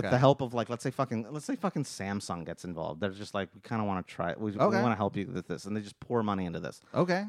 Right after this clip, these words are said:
Speaker 2: Okay?
Speaker 1: Sure. I'm in.
Speaker 2: And we
Speaker 1: With Samsung on board, I think we
Speaker 2: Yeah.
Speaker 1: could have this happen.
Speaker 2: Yeah, and they send, and they send the founders of the company, Sam and Sung,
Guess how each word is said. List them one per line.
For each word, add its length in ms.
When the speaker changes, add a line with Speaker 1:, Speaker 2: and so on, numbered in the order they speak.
Speaker 2:
Okay? 300
Speaker 1:
Sure. 400
I'm 160
in. 280
Speaker 2:
And 320
we 140
Speaker 1:
With 80
Samsung 600
on 200
board, 440
I 80
think 260
we 60
Speaker 2:
Yeah. 60
Speaker 1:
could 320
have 220
this 120
happen. 440
Speaker 2:
Yeah, 220
and 100
they 80
send, 300
and 120
they 100
send 200
the 60
founders 360
of 80
the 60
company, 540
Sam 440
and 140
Sung, 380